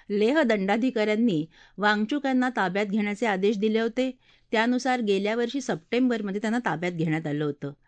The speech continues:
लडाखमध्ये शांतता, स्थिरता आणि परस्पर विश्वासाचं वातावरण निर्माण करण्यासाठी सरकार वचनबद्ध असून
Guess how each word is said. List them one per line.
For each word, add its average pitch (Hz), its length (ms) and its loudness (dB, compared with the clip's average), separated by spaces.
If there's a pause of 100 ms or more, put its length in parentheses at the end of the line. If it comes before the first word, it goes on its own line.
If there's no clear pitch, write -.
(300)
लडाखमध्ये 233 640 0
शांतता, 220 600 -4
स्थिरता 208 540 -2
आणि 214 280 -2
परस्पर 247 580 -4
विश्वासाचं 214 640 -4
वातावरण 202 540 -2
निर्माण 190 360 -2
करण्यासाठी 196 800 -4 (320)
सरकार 196 460 -2
वचनबद्ध 220 680 -2
असून 180 420 0